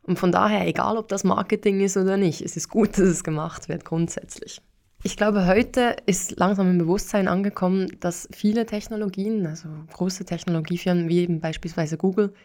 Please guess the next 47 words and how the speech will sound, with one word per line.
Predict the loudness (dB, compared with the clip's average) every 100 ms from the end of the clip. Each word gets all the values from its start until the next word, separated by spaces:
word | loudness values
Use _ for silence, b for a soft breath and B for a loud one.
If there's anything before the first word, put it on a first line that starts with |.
| b b
sehr, | 0 2
sehr | 2 2 2 0 -2
relevant | 0 2 0 -2
sind | -4 -4
für | -2
das | -4 -4
Leben | -4
der | -4
Menschen. | -4 -8 -10 -14 -16 _ _ _ _ _ _
Ich | -12 -2
glaube, | 0 4
lange | 4 4 4
haben | 4 4
die | 2
so | 0 0
als | 0 -2
eher | -2 -2 -4
Spielerei | -4 -2 0 -2 -2
gegolten. | -2 -2 -4 -6 -10 _ _ _ _ _ _ b b b b
Aber | 6
mittlerweile | 6 6 4 4
ist | 4
angekommen, | 4 2 0 -2
hey, | -2 -2 -4
wenn | -4 -4 -6 -8 -8 -4
eben | -2 -2
ein | -2 -4
Datenskandal | -4 -4 -4 -2 -2 -2
passiert | -4 -4 -4 -4
bei | -4
Facebook | -4 -4 -4 -2 0
wieder | 0 0
oder | -2
so, | -4
das | -4 -6
kann | -4 0 2 2 -2 -6
Einfluss | -2 0 0 -2 -4 -6 0
auf | 0 2
das | -2 2
Leben | 4 4 2
haben | 2 0
von | -2
Menschen | -2 -4 -4 -6
und | -4
diese | -6 -6
zutiefst | 2 4 4 2
betreffen. | -4 -4 -4 -10